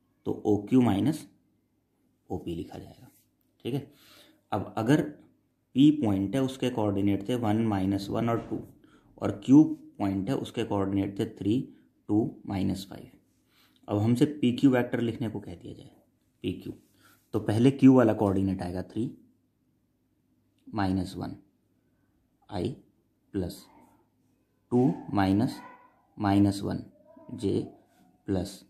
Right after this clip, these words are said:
माइनस फ़ाइव माइनस टू के, ये तो लिखा जाएगा,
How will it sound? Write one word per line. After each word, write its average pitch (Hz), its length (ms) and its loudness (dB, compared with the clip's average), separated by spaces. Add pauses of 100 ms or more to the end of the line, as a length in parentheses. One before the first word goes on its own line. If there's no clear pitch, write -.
(320)
माइनस 107 480 0
फ़ाइव 123 280 -2 (200)
माइनस 98 440 -2
टू 113 100 -8 (840)
के, - 80 -20 (800)
ये 101 100 0
तो 107 100 2
लिखा 117 180 -2
जाएगा, 127 280 -2